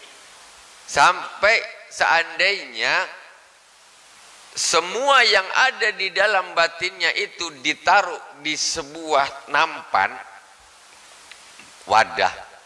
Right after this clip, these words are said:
Tobak ini macam nampan, macam wadah gitu. Nampan, tahu Pak ya? Nampan Pak. Apa orang sini bilang, "Bu? Nampan Bu ya?" Talam. Ah, talam boleh. <clears throat> Talam lah, kita pakai bahasa talam.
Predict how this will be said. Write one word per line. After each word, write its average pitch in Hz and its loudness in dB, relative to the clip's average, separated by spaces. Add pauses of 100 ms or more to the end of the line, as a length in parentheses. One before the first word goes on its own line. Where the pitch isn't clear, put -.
(500)
Tobak 113 0
ini 135 -6
macam 117 -2
nampan, 110 -2 (100)
macam 101 -4
wadah 95 0
gitu. - -14 (440)
Nampan, 127 0 (480)
tahu 156 2
Pak - 2
ya? 113 0 (280)
Nampan 104 0
Pak. - -6 (580)
Apa 135 -2
orang 160 2
sini 156 -6
bilang, 147 -2
"Bu? 147 -12
Nampan 170 0
Bu 175 -10
ya?" 156 2 (1600)
Talam. 123 4 (760)
Ah, 92 -2
talam 98 0
boleh. 85 -10 (280)
<clears throat> - -12 (200)
Talam 120 4
lah, 147 -2 (160)
kita - -20
pakai 95 -14
bahasa 95 -4
talam. 82 -2